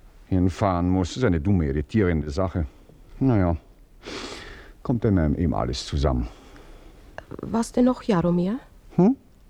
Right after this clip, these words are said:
Speaker 2: Sag mir's.
Speaker 1: Mir ist da mein Manuskript verloren gegangen, weißt du, die provisorische Fassung von meinem neuen Roman, verloren oder verlegt. Jedenfalls ist es weg.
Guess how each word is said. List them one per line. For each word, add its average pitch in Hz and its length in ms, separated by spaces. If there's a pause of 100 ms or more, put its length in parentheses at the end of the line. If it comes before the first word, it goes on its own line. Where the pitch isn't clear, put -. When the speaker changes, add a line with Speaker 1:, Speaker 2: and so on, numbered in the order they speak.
(520)
Speaker 2:
Sag - 360
mir's. 165 360 (2750)
Speaker 1:
Mir 101 180
ist - 120
da 76 60
mein 69 160
Manuskript - 640
verloren 80 480
gegangen, 85 460
weißt 87 280
du, 104 60
die 82 220
provisorische 95 600
Fassung 107 380
von 101 140
meinem 90 180
neuen 92 240
Roman, 82 500
verloren 87 320
oder 78 140
verlegt. 80 640 (260)
Jedenfalls 76 300
ist 69 220
es 65 80
weg. - 260